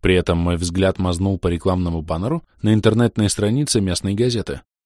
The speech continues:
Там говорилось о небывалой распродаже мобильных домов. Для нас привычнее слово "кемпер", эдакий прицеп или автобус, в котором можно жить и путешествовать. Но американцы под этим термином понимают нечто другое.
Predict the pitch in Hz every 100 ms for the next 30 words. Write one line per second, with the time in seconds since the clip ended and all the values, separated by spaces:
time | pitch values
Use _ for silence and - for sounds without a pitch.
0 | _ _ - 160 190 160 151 160 170 147
1 | 135 127 117 127 131 117 107 - 110 120
2 | 117 120 113 101 101 104 - 123 127 78
3 | - _ _ _ _ _ 90 87 131 208
4 | - 117 123 170 - 131 113 - 127 131
5 | - 160 131 87 82 _ _ _ _ -
6 | 104 95 101 92 - 98 98 - 156 135
7 | 90 85 - 151 135 - - _ - 120
8 | 131 127 127 113 117 113 127 117 127 147
9 | - 135 - 78 62 - _ _ _ _
10 | _ _ - 92 98 101 101 208 214 113
11 | 90 90 98 98 143 160 165 165 135 123
12 | 117 120 135 110 98 - 117 113 156 147
13 | 104 73